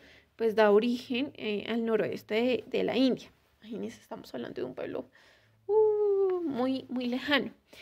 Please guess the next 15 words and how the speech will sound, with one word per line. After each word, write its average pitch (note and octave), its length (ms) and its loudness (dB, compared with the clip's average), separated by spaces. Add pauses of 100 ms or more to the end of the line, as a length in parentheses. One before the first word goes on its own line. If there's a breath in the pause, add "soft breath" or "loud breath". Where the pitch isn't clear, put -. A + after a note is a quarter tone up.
(220 loud breath)
¿Qué E4+ 120 -4
pasa E4+ 320 2
con F4 120 -2
los F4+ 120 0
gitanos B3 580 -2
y - 40 -10
por - 160 -8
qué - 120 -10
son G#3 180 -6
tan G#3+ 140 -4
conocidos? B3 640 0
Estos - 340 -12
pueblos, D4 600 0 (360 soft breath)
eh, - 220 -8
bueno, A3 400 -4